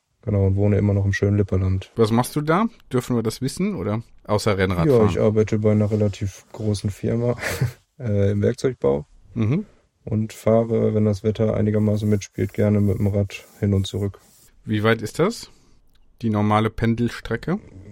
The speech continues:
Speaker 1: Knappe fünfunddreißig Kilometer eine Strecke.
Speaker 2: Oh,
Speaker 1: Ja.
Speaker 2: ja, also doch ordentlich. Ja, da bist ja fit.
Speaker 1: Ja.
Speaker 2: Fitter als wir.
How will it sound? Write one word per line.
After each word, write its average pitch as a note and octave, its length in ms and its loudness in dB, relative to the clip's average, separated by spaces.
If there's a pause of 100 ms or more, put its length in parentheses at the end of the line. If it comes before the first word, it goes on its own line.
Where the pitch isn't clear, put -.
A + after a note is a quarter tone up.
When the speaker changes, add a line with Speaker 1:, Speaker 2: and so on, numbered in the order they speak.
(480)
Speaker 1:
Knappe G#2+ 600 0
fünfunddreißig G2+ 580 0
Kilometer G2+ 480 2
eine G2 180 2
Strecke. G2+ 420 -4
Speaker 2:
Oh, C3 220 0
Speaker 1:
Ja. G2 140 0 (120)
Speaker 2:
ja, B2 280 -2
also G2 180 -4
doch A2 300 0
ordentlich. G2+ 560 -4 (320)
Ja, C3+ 100 6
da A2 80 6
bist G2 200 -2
ja D3 80 10
fit. D3+ 280 4
Speaker 1:
Ja. G2+ 100 0 (180)
Speaker 2:
Fitter C3+ 360 0
als B2 280 0
wir. C#3 300 4